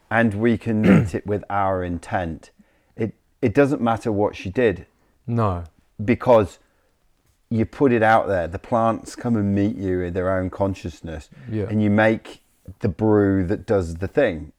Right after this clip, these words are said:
Speaker 1: And so the li-, like, I've got this big thing about living library at the moment.
Speaker 2: Yeah.
Speaker 1: And, and, and with the fact that we live in a living
Speaker 2: We
Speaker 1: library
Speaker 2: absolutely,
Speaker 1: around us,
Speaker 2: yeah.
Speaker 1: in us, out of us. You know, I, I was saying in my last podcast with,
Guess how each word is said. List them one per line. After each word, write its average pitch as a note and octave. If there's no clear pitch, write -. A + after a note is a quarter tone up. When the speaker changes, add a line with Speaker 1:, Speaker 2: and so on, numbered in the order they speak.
Speaker 1:
And G#2+
so F#2
the A2
li-, G#2+
like, G#2
I've A2+
got A2+
this F#2+
big G2+
thing G2+
about F#2
living F#2
library F2+
at -
the G2
moment. D#2
Speaker 2:
Yeah. A2
Speaker 1:
And, G2
and, F#2
and F2+
with F#2+
the D#2+
fact F2
that F2+
we F#2
live F#2
in F2+
a F2
living F2+
Speaker 2:
We F2+
Speaker 1:
library F2
Speaker 2:
absolutely, G#2+
Speaker 1:
around F#2+
us, F#2+
Speaker 2:
yeah. A2
Speaker 1:
in G2
us, F2+
out F#2+
of F2
us. F2
You F#2
know, E2+
I, F2+
I F2
was F2+
saying F#2+
in F2+
my F2
last E2+
podcast -
with, F2